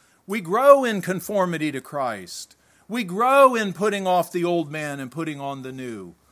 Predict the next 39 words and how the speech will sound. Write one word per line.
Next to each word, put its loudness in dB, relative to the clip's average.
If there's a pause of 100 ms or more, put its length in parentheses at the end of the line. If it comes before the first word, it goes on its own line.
(180)
We -4
learn 2
more 0
and -8
more, 0
and -2
that's -2
why 2 (280)
sometimes -2
Christians -6
don't -2
look 2
saved 0 (340)
when -2
they -2
first -4
get -10
saved. -8 (280)
And -4
John 4
Newton -2
was -6
that -2
way, -2
who -2
wrote 2
Amazing -4
Grace, -4
<laughs> -18
"How -4
sweet -12
the -8
sound -6
that -8
saved -4
a -4
wretch 0
like -2
me." -4